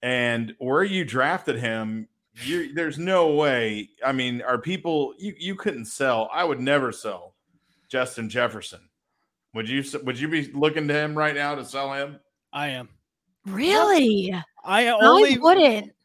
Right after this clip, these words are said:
Speaker 2: only reason I'm looking to sell him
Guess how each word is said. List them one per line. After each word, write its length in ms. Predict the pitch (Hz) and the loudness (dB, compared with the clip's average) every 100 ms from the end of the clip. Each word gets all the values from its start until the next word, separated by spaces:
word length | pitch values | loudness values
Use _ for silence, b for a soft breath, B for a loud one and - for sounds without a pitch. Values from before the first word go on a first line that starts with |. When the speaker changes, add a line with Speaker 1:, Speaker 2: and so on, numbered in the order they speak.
| _ | _
Speaker 2:
only 400 | 196 233 254 247 | 4 6 6 2
reason 460 | 226 233 226 196 185 | 0 -2 -2 -4 -4
I'm 240 | 180 170 | -4 -4
looking 300 | 175 175 165 | -8 -8 -12
to 80 | 147 | -12
sell 340 | - 196 220 | -8 -2 -2
him 400 | 180 135 120 120 | -2 -8 -10 -16